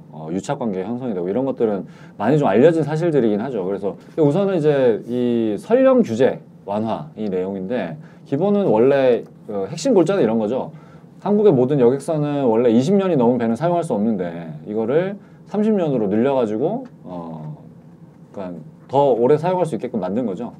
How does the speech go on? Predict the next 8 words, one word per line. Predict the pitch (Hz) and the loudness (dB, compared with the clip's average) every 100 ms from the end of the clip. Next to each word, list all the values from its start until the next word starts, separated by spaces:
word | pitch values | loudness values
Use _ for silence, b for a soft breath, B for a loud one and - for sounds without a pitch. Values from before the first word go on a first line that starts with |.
| - - | -20 -20
그러니까 | 127 - | -14 -4
당연히 | 123 170 165 | -2 0 0
이제 | 127 | 2
이익을 | 113 151 160 | 4 4 4
보는 | 117 127 | 2 0
것은 | 127 123 185 240 - - | 0 -2 -2 -4 -8 -20
선주들이, | - 196 202 175 120 | -8 -4 -2 0 -2
예, | 85 78 - - - - | -2 -8 -18 -20 -20 -18